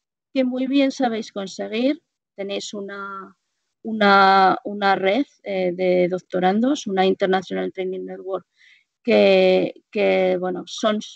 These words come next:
muy competitivas, son elementos de, de excelencia. Luego tenéis el, el máster,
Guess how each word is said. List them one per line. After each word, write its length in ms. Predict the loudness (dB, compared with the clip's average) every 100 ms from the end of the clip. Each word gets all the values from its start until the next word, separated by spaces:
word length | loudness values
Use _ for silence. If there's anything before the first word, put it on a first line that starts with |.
| _
muy 340 | -10 0 0
competitivas, 840 | 0 -4 -6 -6 -6 -2 2 2 0
son 360 | -8 -8 -8 -4
elementos 600 | -2 0 0 0 -2 0
de, 340 | 0 2 0 -2
de 60 |
excelencia. 640 | -4 -2 -4 -4 -2 -2 -2 _ _ -4
Luego 200 | -2 0
tenéis 460 | 0 0 0 -2 -6
el, 460 | -6 -6 -8 -12 -6
el 160 | -4
máster, 600 | -2 -4 -4 -4 -2 -2